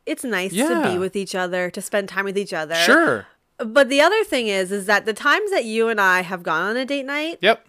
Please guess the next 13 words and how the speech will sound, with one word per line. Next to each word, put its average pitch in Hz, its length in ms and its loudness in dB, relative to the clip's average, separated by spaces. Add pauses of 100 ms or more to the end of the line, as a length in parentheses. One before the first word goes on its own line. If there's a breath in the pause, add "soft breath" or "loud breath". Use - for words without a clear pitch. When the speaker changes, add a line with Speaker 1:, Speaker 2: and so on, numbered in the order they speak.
Speaker 1:
it's - 200 0
almost 226 380 0
always 220 320 2
to 311 120 -8
the 285 120 -6
movies, 180 680 -8 (500)
which 214 140 -6
means 226 220 -4
we 226 80 -2
sit 254 440 -2
in 220 140 -2
a 202 100 0
dark 202 540 0